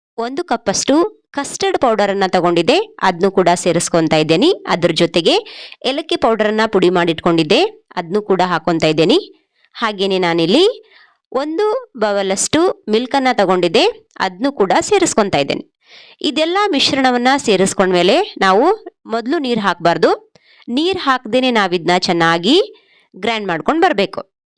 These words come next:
ಇದು ಚೆನ್ನಾಗಿ ಗ್ರೈಂಡ್ ಆದ್ಮೇಲೆ ನೀವು ಬೇಕಾದ್ರೆ ನಿಮಗೆ ತುಂಬಾ ಗಟ್ಟಿ ಅಂತ ಅನ್ಸಿದ್ರೆ ಸ್ವಲ್ಪ ನೀರನ್ನ ಹಾಕೊಂಡ್ಬಿಟ್ಟು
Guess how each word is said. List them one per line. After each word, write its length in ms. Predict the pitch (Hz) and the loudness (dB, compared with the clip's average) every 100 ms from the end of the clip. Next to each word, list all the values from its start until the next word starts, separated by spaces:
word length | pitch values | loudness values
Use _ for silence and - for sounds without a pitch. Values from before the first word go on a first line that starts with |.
| _ _ - | _ _ -6
ಇದು 140 | 247 | -4
ಚೆನ್ನಾಗಿ 500 | 370 277 233 277 311 | -4 -2 -2 -2 -2
ಗ್ರೈಂಡ್ 380 | 254 247 240 262 196 | 0 0 0 -2 0
ಆದ್ಮೇಲೆ 1000 | 196 214 220 190 180 190 311 480 _ _ _ _ - | 2 2 2 2 4 4 2 -2 _ _ _ _ -8
ನೀವು 180 | 214 214 | -6 -4
ಬೇಕಾದ್ರೆ 800 | 208 214 240 214 262 349 - _ | -4 -2 -4 0 -2 -2 -8 _
ನಿಮಗೆ 480 | 220 202 202 196 277 | -8 -6 -2 -2 -4
ತುಂಬಾ 520 | 294 _ 233 247 277 | -6 _ -10 -4 -4
ಗಟ್ಟಿ 340 | 294 214 - 269 | -2 -6 -2 -2
ಅಂತ 200 | 240 220 220 | -2 -2 -2
ಅನ್ಸಿದ್ರೆ 480 | 185 190 208 180 - | -2 0 0 2 2
ಸ್ವಲ್ಪ 400 | - 233 247 330 | 2 0 2 0
ನೀರನ್ನ 340 | 262 208 220 220 | 2 2 2 0
ಹಾಕೊಂಡ್ಬಿಟ್ಟು 680 | 190 180 185 180 294 415 | 0 0 2 2 2 0